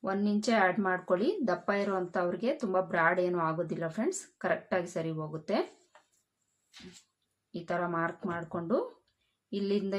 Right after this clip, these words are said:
ಇಲ್ಲಿಗೆ ಜಾಯಿಂಟ್ ಮಾಡ್ಕೊಂಡು ಒಂದು ಬಾಕ್ಸ್ ಡ್ರಾ ಮಾಡ್ಕೊಳ್ಬೇಕು.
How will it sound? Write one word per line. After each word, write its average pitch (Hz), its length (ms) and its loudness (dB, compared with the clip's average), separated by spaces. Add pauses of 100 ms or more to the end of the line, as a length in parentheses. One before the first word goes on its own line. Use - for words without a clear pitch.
ಇಲ್ಲಿಗೆ 180 300 0 (260)
ಜಾಯಿಂಟ್ 185 420 2
ಮಾಡ್ಕೊಂಡು 170 540 -2
ಒಂದು 220 180 2
ಬಾಕ್ಸ್ 170 380 -2
ಡ್ರಾ 170 160 -2
ಮಾಡ್ಕೊಳ್ಬೇಕು. 160 800 -2